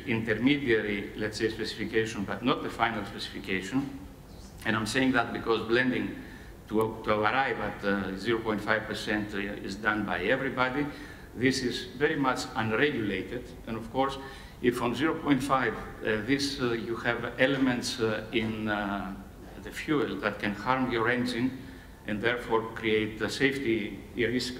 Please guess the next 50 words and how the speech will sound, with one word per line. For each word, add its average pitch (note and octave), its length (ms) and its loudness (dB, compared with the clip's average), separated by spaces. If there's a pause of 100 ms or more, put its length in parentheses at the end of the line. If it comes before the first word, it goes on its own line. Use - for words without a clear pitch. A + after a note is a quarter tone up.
for, G#2 320 0
uh, G2+ 80 0
you G#2 160 2
know, G2+ 120 -2
your G2+ 200 0
operation, G#2+ 520 0 (680)
you B2 100 2
understand B2+ 500 2
that A#2+ 120 2
on A#2 160 0
the A2 80 0
biofuels, D3+ 640 2
we C3 80 2
are B2 80 4
li-, B2+ 180 0
we're B2+ 80 2
a C#3 60 2
little D3+ 200 2
bit B2+ 200 0
more A#2+ 180 0
skeptical B2+ 460 0
because A2+ 320 2
the A2 60 -2
concentration A#2 720 0
of A2 100 -4
some A2+ 220 0
of G#2+ 120 -4
these, A2+ 300 2
uh, G2 640 0 (480)
uh, - 60 -10 (120)
some A2+ 220 0
of G2+ 140 -4
these A2 140 -2
substances C3 500 0
can G#2+ 180 -6
be A2+ 280 2 (600)
up - 200 -2
to A#2 40 -8
thirty C3+ 300 2
percent A#2 460 0
or A2 100 2
even G#2+ 180 0
higher. G2 360 2
So B2 140 0
we B2 140 4
need D3 220 4
to C3+ 120 -4
have G#2+ 160 -2
a G2+ 40 -4
standard A2+ 540 0